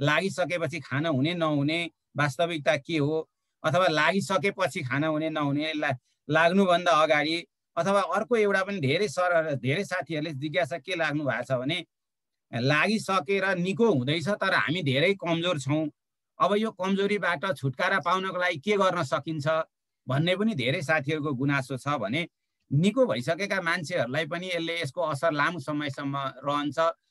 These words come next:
अथवा यसले फोक्सोमा पनि असर गर्छ, यस्ता खालका कुराहरू भ्रम पनि छन्। वास्तवमा यो के हो त? यी सबै कुराहरूको बिचमा रहेर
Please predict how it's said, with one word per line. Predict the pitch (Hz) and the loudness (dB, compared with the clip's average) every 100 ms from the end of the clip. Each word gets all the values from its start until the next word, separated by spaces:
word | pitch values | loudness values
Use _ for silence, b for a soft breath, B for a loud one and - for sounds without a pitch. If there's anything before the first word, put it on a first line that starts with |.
| _ - | _ -6
अथवा | 143 165 | -2 0
यसले | 160 156 | 0 -2
फोक्सोमा | 135 - - 156 151 | -4 -6 -2 -4 -2
पनि | 165 | -4
असर | 156 135 147 | -2 -2 -4
गर्छ, | 139 135 160 | -2 -2 -2
यस्ता | 165 127 170 | -4 -4 -4
खालका | 160 156 | -2 -4
कुराहरू | 135 139 123 143 | -4 -2 -2 -4
भ्रम | 110 107 143 | -4 -4 0
पनि | 170 170 | 0 -2
छन्। | 135 131 143 - _ _ | -6 -6 -8 -12 _ _
वास्तवमा | 160 147 196 202 | -4 0 0 0
यो | 190 180 | 0 -2
के | 214 | 0
हो | 196 139 | 0 0
त? | 139 151 151 - _ - | -2 -2 -4 -10 _ -6
यी | 208 | -6
सबै | - 196 247 | -2 0 0
कुराहरूको | 240 208 151 156 147 135 | 0 -2 0 -2 -2 -4
बिचमा | 131 190 180 175 160 | -2 -4 -4 -2 0
रहेर | 147 151 147 160 | 2 2 2 4